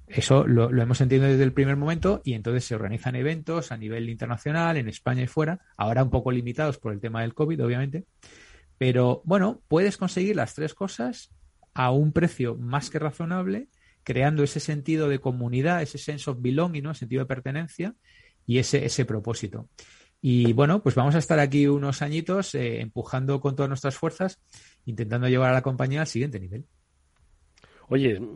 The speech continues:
Speaker 2: me parece fantástico y creo que con la incorporación de Víctor Magariño junior, en este caso tú, eh, va a ganar y mucho, por supuesto, esa experiencia y vas a aprender, por supuesto, mucho y ojalá lo compartas aquí con todos nosotros.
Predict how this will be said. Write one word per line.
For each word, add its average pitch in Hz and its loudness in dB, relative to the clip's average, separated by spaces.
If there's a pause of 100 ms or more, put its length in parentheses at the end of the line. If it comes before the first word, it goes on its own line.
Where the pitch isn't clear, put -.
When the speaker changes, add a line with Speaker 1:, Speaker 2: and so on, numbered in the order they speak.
Speaker 2:
me 90 -14
parece 101 -4
fantástico 131 2
y 123 6
creo 127 8
que 117 4
con 113 0
la 110 2
incorporación 113 0
de 117 4
Víctor 135 4
Magariño 120 2
junior, 127 4 (320)
en 85 -12
este - -14
caso - -10
tú, 131 -4 (680)
eh, 101 4 (560)
va 123 8
a 120 2
ganar 131 2
y 104 -2
mucho, 147 -2
por 104 -8
supuesto, 107 -8
esa 104 -6
experiencia 113 -4
y 139 2
vas 123 2
a 151 4
aprender, 139 2
por 120 -4
supuesto, 120 -4
mucho 147 -4 (320)
y 123 -4
ojalá 110 0
lo 127 0
compartas 120 -4
aquí 113 -6
con 110 -6
todos 95 -8
nosotros. 87 -12